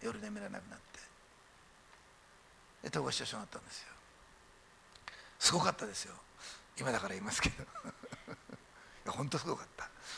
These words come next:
<laughs> ちょっと手に負えないから、お兄さん呼んで、お兄さんも手に負えないから入院したんですよね。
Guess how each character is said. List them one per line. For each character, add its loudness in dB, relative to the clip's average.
<laughs> -14
ち 6
ょ 6
っ 4
と -2
手 6
に 8
負 6
え 2
な 6
い -2
か 2
ら、 2
お 2
兄 4
さ 2
ん 0
呼 -4
ん -8
で、 -6
お -2
兄 4
さ 8
ん 0
も -2
手 -4
に 0
負 0
え -4
な -2
い -4
か -4
ら -6
入 -4
院 -4
し -2
た -2
ん -10
で -14
す -12
よ -10
ね。 -8